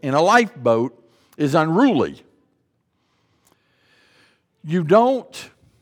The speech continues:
encourage the unruly. "Hey,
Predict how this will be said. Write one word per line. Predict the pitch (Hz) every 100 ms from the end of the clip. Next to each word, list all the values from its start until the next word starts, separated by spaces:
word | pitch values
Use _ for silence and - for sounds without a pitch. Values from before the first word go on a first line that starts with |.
| _ _
encourage | 233 220 185 - 254 262 180 95 95 90 92 - _ _ _ _ _
the | 151 156
unruly. | 135 123 123 110 65 - _ _ _ _ _ _ _ _ _ _ _ _ _ _ _ -
"Hey, | 127 156 147 107 82